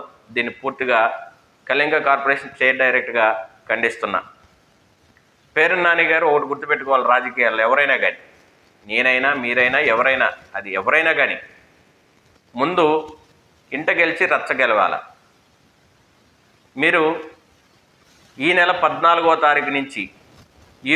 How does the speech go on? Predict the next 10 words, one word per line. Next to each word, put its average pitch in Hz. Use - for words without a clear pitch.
రోజు 170
ముప్పైవ 160
తారీఖు 156
వరకు 175
మీరు 143
ఎందుకు 147
కనబడలేదు? 104
పద్నాలుగవ 190
తారీఖున 151
కొల్లు 185